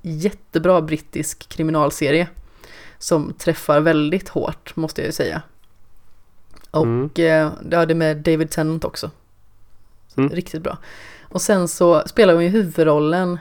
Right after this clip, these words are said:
Speaker 1: eller en av de ledande rollerna kanske man ska säga, i, eh, The Favourite. Hon vann ju en Oscar för den.
Speaker 2: Mhm, det är hon. Jag har inte sett The
Speaker 1: Jajamän.
Speaker 2: Favourite än, men ja.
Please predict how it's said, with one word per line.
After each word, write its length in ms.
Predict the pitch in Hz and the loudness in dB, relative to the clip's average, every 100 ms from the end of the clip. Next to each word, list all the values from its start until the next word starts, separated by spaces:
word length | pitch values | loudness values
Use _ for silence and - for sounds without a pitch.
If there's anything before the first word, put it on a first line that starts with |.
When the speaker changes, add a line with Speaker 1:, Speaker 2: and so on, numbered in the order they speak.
| - | -6
Speaker 1:
eller 300 | 170 160 160 - - - - - | -2 -2 -2 -8 -20 -20 -20 -10
en 200 | 196 202 | -2 0
av 60 | 190 | 0
de 120 | 180 | 0
ledande 420 | 185 156 156 185 | 2 0 0 0
rollerna 260 | 180 156 170 | 0 0 -6
kanske 260 | - 165 | -8 -6
man 120 | 156 147 | -4 -4
ska 120 | - | -6
säga, 280 | 147 156 156 - - - - - - | -6 -6 -8 -14 -20 -20 -20 -20 -8
i, 460 | 170 151 143 151 147 | -4 -2 -4 -4 -2
eh, 180 | 143 160 - 170 | -2 -6 -6 -6
The 80 | |
Favourite. 720 | 170 - 185 165 170 202 - - - - - - _ - | -4 0 2 2 2 0 -2 -14 -16 -18 -20 -20 _ -4
Hon 220 | 190 196 | 0 4
vann 180 | 202 180 | 4 4
ju 120 | 175 | 2
en 80 | 185 | 0
Oscar 340 | - - 240 | -4 0 0
för 120 | - | 2
den. 200 | 160 165 - - - - - - - _ _ | -2 -4 -12 -18 -20 -20 -20 -20 -20 _ _
Speaker 2:
Mhm, 600 | - 156 190 240 170 98 - | -2 0 2 4 4 4 0
det 60 | 143 | -2
är 40 | |
hon. 440 | 131 220 208 98 - - - | 2 4 4 2 -4 -12 -14
Jag 220 | 180 165 | -4 2
har 40 | 208 | 4
inte 100 | - | 4
sett 80 | 208 | 2
The 60 | |
Speaker 1:
Jajamän. 200 | 208 254 | 2 2
Speaker 2:
Favourite 300 | 117 117 117 | 4 2 2
än, 120 | 101 | 2
men 280 | 104 117 113 117 | 2 2 0 0
ja. 160 | 131 | -2